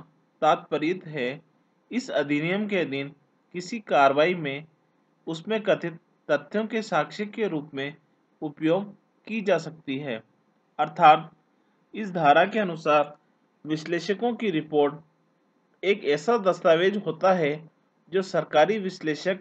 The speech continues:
या बोर्ड विश्लेषक के द्वारा हस्ताक्षर-, हस्ताक्षरित रिपोर्ट है तथा जिसे इस अधिनियम के अधीन किसी कार्रवाई में साक्ष्य के रूप में पेश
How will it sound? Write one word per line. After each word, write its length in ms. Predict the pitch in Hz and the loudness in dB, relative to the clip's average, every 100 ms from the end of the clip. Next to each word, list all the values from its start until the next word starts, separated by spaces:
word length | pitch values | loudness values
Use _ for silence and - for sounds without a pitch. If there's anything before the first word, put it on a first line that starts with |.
| _ _ _ _ _ - | _ _ _ _ _ -14
या 260 | 151 156 147 156 _ _ _ _ _ 156 | 2 4 4 2 _ _ _ _ _ -2
बोर्ड 280 | 175 220 | 4 4
विश्लेषक 560 | 202 185 - 175 220 214 | 2 -4 -4 -4 -4 -4
के 140 | 220 | -2
द्वारा 460 | 175 147 139 151 156 _ _ _ - | 2 4 4 2 -4 _ _ _ -10
हस्ताक्षर-, 640 | 151 - 160 160 - 190 - _ 139 | -10 6 8 8 4 -8 -10 _ -8
हस्ताक्षरित 600 | 160 165 165 165 214 226 _ _ _ _ _ _ _ _ _ - | -2 2 2 2 -10 -12 _ _ _ _ _ _ _ _ _ -10
रिपोर्ट 380 | 143 165 190 190 | -8 -2 -2 0
है 240 | 160 139 170 - _ _ - | 0 0 -2 -12 _ _ -4
तथा 460 | 143 156 151 - _ _ _ _ _ | -2 0 0 -2 _ _ _ _ _
जिसे 320 | 143 160 214 | -10 -2 0
इस 320 | 196 - 208 | 0 -4 -8
अधिनियम 560 | - 147 156 151 165 214 - _ _ - | -2 0 0 -4 -4 -6 -8 _ _ -6
के 60 | 165 | -2
अधीन 340 | 156 147 156 160 _ _ _ _ _ | -2 -2 -6 -12 _ _ _ _ _
किसी 240 | 180 233 | -10 -8
कार्रवाई 540 | 208 - 143 143 165 202 | -2 4 6 6 4 4
में 320 | 180 156 160 _ _ _ _ _ | -2 -6 -10 _ _ _ _ _
साक्ष्य 360 | 151 156 160 240 | 4 4 2 -4
के 180 | 240 214 | 0 0
रूप 220 | 175 160 | 0 -4
में 260 | 147 143 147 _ _ _ _ _ _ _ 160 | -6 -8 -8 _ _ _ _ _ _ _ -2
पेश 420 | 185 220 - | 0 0 -6